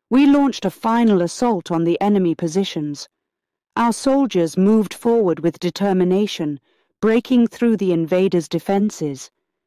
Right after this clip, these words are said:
The enemy was trapped. They had no choice but to surrender. We captured hundreds of prisoners and seized their weapons and equipment. The victory at the Bay of Pigs was a turning point for us.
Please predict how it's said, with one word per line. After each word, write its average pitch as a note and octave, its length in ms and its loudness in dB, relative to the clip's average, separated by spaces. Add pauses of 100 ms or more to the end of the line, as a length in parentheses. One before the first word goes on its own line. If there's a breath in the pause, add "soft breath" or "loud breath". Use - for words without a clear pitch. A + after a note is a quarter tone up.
(220)
The A#3 160 4
enemy A#3+ 380 4
was E3+ 180 -4
trapped. - 540 -6 (480)
They A3+ 140 2
had A3 160 0
no A3+ 180 4
choice B3 500 -2
but - 200 -6
to F3+ 100 -6
surrender. F3+ 640 -2 (680)
We A#3+ 120 4
captured B3+ 460 -2
hundreds C4 480 2
of F#3+ 160 -4
prisoners G#3 480 0
and F3+ 160 2
seized G#3+ 420 -2
their F3+ 180 0
weapons F#3 460 -2
and E3 140 -2
equipment. E3+ 680 -4 (720)
The A#3 100 2
victory A3 500 0
at F3 100 -2
the F3+ 80 -2
Bay F#3+ 280 0
of F3+ 180 -2
Pigs G#3 400 0
was E3+ 180 -2
a F3 60 0
turning A3+ 500 0
point D#3 320 -6
for D#3+ 220 -6
us. D3+ 320 -10